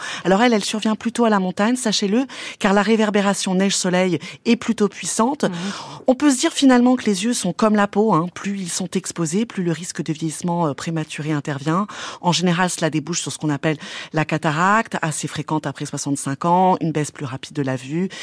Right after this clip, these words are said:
Speaker 1: une D M L un, euh, et cetera.
Speaker 2: Bon, et qu'est-ce qui se passe pour les enfants ?
Speaker 1: Les yeux des enfants sont très fragiles, hein.
Speaker 2: Ah
Speaker 1: Ça,
Speaker 2: bon ?
Speaker 1: il faut vraiment l'avoir en tête.
Speaker 2: Mhm.
Speaker 1: Et plus perméables à la lumière surtout. Notez que avant leur premier anniversaire, la rétine reçoit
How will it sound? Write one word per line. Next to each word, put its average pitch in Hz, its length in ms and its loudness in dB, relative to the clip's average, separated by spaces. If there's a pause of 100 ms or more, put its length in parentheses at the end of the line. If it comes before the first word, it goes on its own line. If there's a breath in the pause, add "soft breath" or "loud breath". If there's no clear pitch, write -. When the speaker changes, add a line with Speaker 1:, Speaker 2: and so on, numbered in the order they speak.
(160 loud breath)
Speaker 1:
une 160 160 6
D 156 80 4
M 147 180 4
L 139 140 2
un, 160 320 2
euh, 139 40 -2 (120)
et 175 100 -2
cetera. 123 400 -6 (160)
Speaker 2:
Bon, 220 80 6
et 254 80 8
qu'est-ce 294 160 0
qui 302 80 -2
se - 60 -4
passe 330 120 4
pour 247 120 2
les 226 180 6
enfants ? 226 400 4 (420 loud breath)
Speaker 1:
Les 208 300 6
yeux 240 160 6
des 208 180 4
enfants 220 320 0
sont 202 200 -2
très 196 260 0
fragiles, 175 500 -2
hein. 160 80 0
Speaker 2:
Ah 202 80 4
Speaker 1:
Ça, 190 120 2
Speaker 2:
bon ? 240 60 4
Speaker 1:
il 180 60 -2
faut 185 200 -4
vraiment 196 400 0
l'avoir 180 320 0
en 175 80 0
tête. 196 360 2
Speaker 2:
Mhm. 202 80 0 (340 loud breath)
Speaker 1:
Et 190 100 4
plus - 180 -2
perméables 190 480 2
à 170 80 0
la 170 100 0
lumière 165 360 0
surtout. 202 600 -2
Notez 196 320 2
que 202 120 -4 (320 loud breath)
avant 185 240 2
leur 185 160 0
premier 190 320 0
anniversaire, 185 580 0
la 175 80 0
rétine 165 400 -2
reçoit 165 320 -2